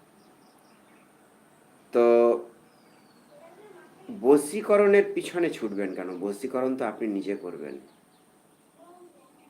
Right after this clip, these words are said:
প্রিয়জনকে যে দূরে চলে গেছে, যে আপনাকে ভুল বুঝছে, যে আপনাকে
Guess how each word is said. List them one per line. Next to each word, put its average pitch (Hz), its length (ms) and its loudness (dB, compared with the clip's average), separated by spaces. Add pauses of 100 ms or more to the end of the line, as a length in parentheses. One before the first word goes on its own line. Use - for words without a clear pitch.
(920)
প্রিয়জনকে 101 920 -6 (460)
যে 101 160 -6
দূরে 95 300 -6
চলে 95 280 -10
গেছে, 92 400 -10
যে 92 140 -10
আপনাকে 92 380 -10
ভুল 92 340 -10
বুঝছে, 90 520 -12
যে 98 140 -8
আপনাকে 98 360 -6